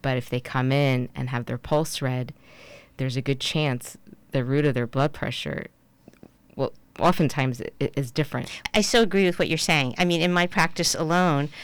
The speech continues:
Speaker 2: I, I could have five people that I'm working with who are depressed, and each one have a different reason for the depression.
Speaker 1: Right.
Speaker 2: And that's a little easier sometimes, I think, for, um, for people to understand because they're so familiar with it. But what you're saying is essential, and we really have to treat everybody as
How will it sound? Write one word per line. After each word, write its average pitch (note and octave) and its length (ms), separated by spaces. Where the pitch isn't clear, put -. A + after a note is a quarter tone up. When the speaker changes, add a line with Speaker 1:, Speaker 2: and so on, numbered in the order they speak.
Speaker 2:
I, - 160
I - 40
could F3 140
have E3 220
five E3 260
people F3+ 320
that D#3 100
I'm D3 120
working F3 280
with C#3+ 180
who E3 100
are D3+ 80
depressed, F#3+ 680
and E3+ 120
each - 320
one G3 320
have - 160
a - 20
different G#3 320
reason F#3+ 300
for - 100
the D#3+ 80
depression. - 640
Speaker 1:
Right. C#3 120
Speaker 2:
And G3 80
that's G#3 180
a G#3+ 60
little G3 340
easier F3+ 460
sometimes, E3+ 560
I D#3+ 80
think, D#3 280
for, D#3 340
um, D#3 400
for F3 120
people F3 280
to - 160
understand E3+ 520
because E3 240
they're D3+ 80
so D3+ 160
familiar D3 420
with F3 220
it. F#3+ 200
But - 100
what F3+ 200
you're F3+ 120
saying E3+ 400
is D#3+ 120
essential, D#3 560
and D3+ 100
we D3 120
really D#3+ 220
have E3+ 180
to D#3 100
treat F#3 280
everybody D#3+ 400
as - 160